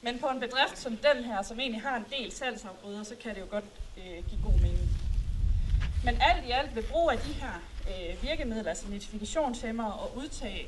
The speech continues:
af de her kulstoffrie jorder, så kan vi reducere markens klimaaftryk med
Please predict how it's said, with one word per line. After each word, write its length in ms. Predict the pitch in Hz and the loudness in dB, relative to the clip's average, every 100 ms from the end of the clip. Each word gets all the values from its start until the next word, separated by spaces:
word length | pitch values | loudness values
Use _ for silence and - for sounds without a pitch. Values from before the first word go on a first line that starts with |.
| - | -8
af 140 | 190 208 | -8 -8
de 120 | 240 | -6
her 140 | 220 | -4
kulstoffrie 680 | 175 254 269 - 208 208 214 | -4 -4 -4 -8 -10 -10 -6
jorder, 300 | 226 269 285 277 - - - - - | -4 -2 -4 -8 -12 -10 -8 -10 -10
så 100 | 294 285 | -8 -2
kan 160 | 277 | 0
vi 100 | 262 254 | 0 0
reducere 540 | 226 233 339 277 208 - | -2 -4 0 0 0 -4
markens 440 | 233 240 269 226 - | 0 0 0 -4 -8
klimaaftryk 580 | 262 285 - - - 220 | -8 -4 -4 -4 -8 -12
med 120 | - | -10